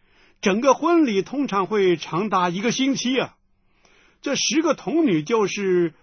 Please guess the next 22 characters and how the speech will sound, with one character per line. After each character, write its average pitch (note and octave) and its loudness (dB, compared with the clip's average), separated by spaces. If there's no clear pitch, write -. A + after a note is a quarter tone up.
等 C3+ -2
待 A3 0
着 F3 0
加 A#3+ -2
入 A3+ -4
这 E3+ -6
个 F3+ -2
游 D#3+ -2
行 A3 -4
队 B3 -2
伍 B2+ -8
的， F#3 -2
也 F3+ 2
盼 C4 2
望 A3 2
参 D4 0
与 F#3+ 0
婚 C#4+ -2
礼 F#3+ -2
的 C#3 -6
筵 D3+ -2
席。 E3+ -8